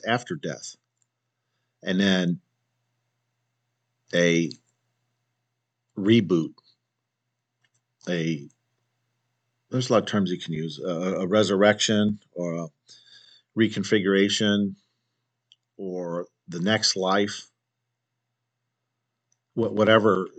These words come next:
term that you wanna use, what's that gonna be? And I a-, always thought, even as a young child, wh-, what I'm doing now,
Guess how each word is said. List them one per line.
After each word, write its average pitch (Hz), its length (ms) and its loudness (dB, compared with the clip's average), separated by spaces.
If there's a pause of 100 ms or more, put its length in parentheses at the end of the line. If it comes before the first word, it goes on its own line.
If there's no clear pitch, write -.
(100)
term 110 220 0
that 92 180 -2
you 123 100 2
wanna 107 180 2
use, 87 520 -4
what's 120 260 2
that 98 200 0
gonna 92 180 -4
be? 98 260 2
And 85 80 0
I 107 160 4
a-, 92 180 -4 (100)
always 101 320 0
thought, 92 260 0
even 90 240 -4
as 87 380 -6
a - 20 -8
young 90 220 -6
child, 98 380 -2
wh-, 98 140 -6
what 104 120 0
I'm 101 140 0
doing 90 320 0
now, 98 480 0